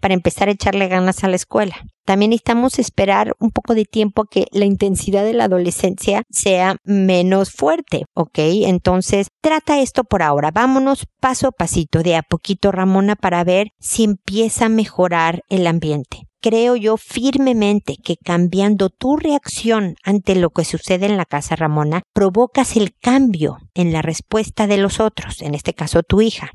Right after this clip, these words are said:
Está en tu poder la posibilidad de verdad cambiar la dinámica y que ya no sea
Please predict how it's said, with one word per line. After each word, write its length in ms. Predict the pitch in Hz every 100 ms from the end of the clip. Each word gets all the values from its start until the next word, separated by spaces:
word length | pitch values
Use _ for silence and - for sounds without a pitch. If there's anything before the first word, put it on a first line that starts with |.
| -
Está 560 | - 185 - 214 220 240
en 120 | 247
tu 220 | - 285
poder 460 | - 285 214 170 240 - -
la 180 | 185 180
posibilidad 920 | - 190 - 175 165 165 160 156 185 _
de 240 | 165 170
verdad 440 | 156 160 160 190 202
cambiar 380 | - 214 185 170
la 140 | 180
dinámica 560 | 175 160 151 151 - 170
y 60 |
que 180 | - 160
ya 180 | 160 170
no 160 | 180 180
sea 540 | - 180 170 170 175